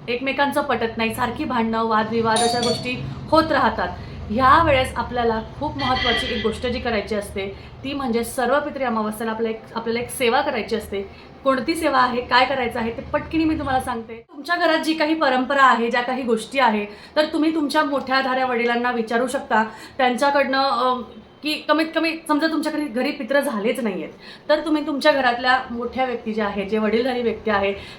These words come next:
त्यांना विचारू शकता की नक्की पितृ, पितृ, अ, मध्ये काय काय करावं लागतं, कोणत्या कोणत्या गोष्टी आपल्या, आपल्या कुळामध्ये असतात, तर त्या तुम्ही करू शकता त्यावेळेस. आणि जर का झालं असेल, तर तुम्हाला खूप साधं गोष्ट सांगते.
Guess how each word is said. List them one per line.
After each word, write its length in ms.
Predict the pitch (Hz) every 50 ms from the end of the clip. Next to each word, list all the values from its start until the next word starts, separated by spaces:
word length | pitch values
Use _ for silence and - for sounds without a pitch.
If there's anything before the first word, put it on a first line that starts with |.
| -
त्यांना 260 | - 277 277 285 320 330
विचारू 340 | 330 320 320 339 330 359
शकता 260 | 349 339 320 320 294 277
की 120 | 302 302
नक्की 300 | 285 277 277 - - 311
पितृ, 280 | 302 302 226 - 285 285
पितृ, 340 | - - - 247 - 269
अ, 440 | 269 269 277 262 254 247 247 247 233 -
मध्ये 220 | 240 247 240 262
काय 200 | 269 285 294 302
काय 160 | 302 330 349 359
करावं 260 | 330 277 247 226 226
लागतं, 260 | 220 208 214 - 233
कोणत्या 300 | 226 262 247 233 302 320
कोणत्या 240 | 320 311 294 330 302
गोष्टी 200 | 294 285 - 302
आपल्या, 320 | 269 - 262 277 277 285 277 - - - - - -
आपल्या 240 | - - - 285 285
कुळामध्ये 500 | 294 294 269 254 269 277 285 277 285 294
असतात, 400 | 269 240 208 - 226 190 190 -
तर 80 | 247
त्या 200 | 220 - 277 285
तुम्ही 240 | 285 285 285 302 359
करू 180 | 330 392 392 381
शकता 300 | 359 359 349 - 294 262
त्यावेळेस. 440 | 254 240 208 196 190 180 175 - - - - - - -
आणि 140 | - 330 359
जर 100 | 381 359
का 160 | 359 359 403
झालं 280 | 403 370 359 330 311 330
असेल, 380 | 320 311 302 302 285 247 233
तर 60 | - 302
तुम्हाला 280 | 330 311 320 339 349
खूप 260 | 349 - 370 392 392
साधं 260 | - 403 311 269 285 294
गोष्ट 240 | 294 277 - -
सांगते. 460 | 285 - 277 233 214 220 214 214 214